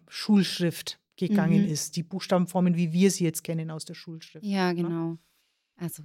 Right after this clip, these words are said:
Speaker 2: doch keine Kalligrafie. Jetzt dachte ich schon,
Speaker 1: Nicht in dem
Speaker 2: vielleicht
Speaker 1: Sinne,
Speaker 2: <laughs>
Speaker 1: ja, nicht in dem Sinne.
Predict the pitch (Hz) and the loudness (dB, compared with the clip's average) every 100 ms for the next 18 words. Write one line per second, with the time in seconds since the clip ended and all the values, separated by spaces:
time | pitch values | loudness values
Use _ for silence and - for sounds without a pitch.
0 | 160 170 - - 165 156 - 156 151 156 | -8 -8 -8 -4 -4 -4 -6 -10 -10 -16
1 | 151 151 147 - - 165 - - - 220 | -18 -20 -20 -20 -20 -20 -18 -18 2 8
2 | 262 311 - 240 262 302 294 277 262 269 | 8 10 10 12 10 8 6 4 6 8
3 | 220 202 220 226 240 - 226 202 208 330 | 8 8 6 4 2 4 4 6 4 2
4 | 233 175 185 | 0 0 -2